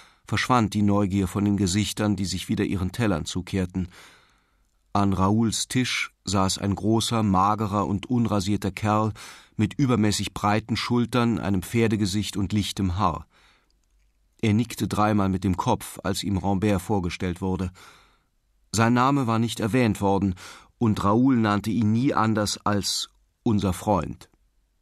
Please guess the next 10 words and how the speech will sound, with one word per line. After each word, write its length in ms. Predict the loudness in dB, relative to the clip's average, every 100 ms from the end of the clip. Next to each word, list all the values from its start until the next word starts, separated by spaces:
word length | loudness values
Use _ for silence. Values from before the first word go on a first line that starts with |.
| _ _ _ _ _ _ _ _ _ _ _
„Unser 240 | 0 2 2
Freund 400 | 4 4 4 2
glaubt, 380 | 2 2 0 0
Ihnen 160 | 0
helfen 320 | 2 0 -2
zu 120 | -6 -4
können. 380 | -2 0 0 -2 -18 -20 -20 _ _ _ _ _ _
Er 160 | 2 2
wird 180 | 2
Sie“, 440 | 0 0 0 -2